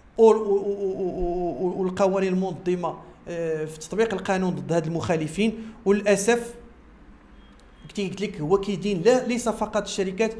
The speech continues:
وإنما يدين المسؤولين على المجلس. وهنا كنقول بأنه ضا-، جاء الوقت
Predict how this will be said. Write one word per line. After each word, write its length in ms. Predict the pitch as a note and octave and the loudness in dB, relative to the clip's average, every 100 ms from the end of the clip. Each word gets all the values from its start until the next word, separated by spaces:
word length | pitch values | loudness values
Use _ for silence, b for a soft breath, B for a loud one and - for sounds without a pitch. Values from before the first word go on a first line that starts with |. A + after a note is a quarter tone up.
| B B F#3+ | B B -2
وإنما 540 | G#3+ A#3 G#3+ G#3+ G#3 | 0 0 -2 -2 -2
يدين 560 | G#3 E3 A#3+ C4+ G#3+ - - - | -2 -2 0 0 -2 -6 -14 -6
المسؤولين 840 | G#3 F#3 F3+ - G3 F#3 C#4+ F4+ | 0 2 2 0 4 6 10 8
على 180 | E3+ G3 | 6 2
المجلس. 500 | G#3 D3 D#3 A3+ - B B - | 2 0 -4 -4 -4 B B 4
وهنا 300 | F3+ G3+ B3+ | 6 8 6
كنقول 360 | C4 A#3+ G#3+ | 4 0 0
بأنه 480 | G#3 A#3 A3 G#3+ G#3+ | -2 -2 0 4 2
ضا-، 600 | G#3+ E3 D#3+ F3+ F#3 E3 | 2 -4 2 2 2 -4
جاء 340 | E3 A#3+ A3 D#4 | 8 10 12 12
الوقت 460 | D4+ C4+ - - | 12 8 4 -8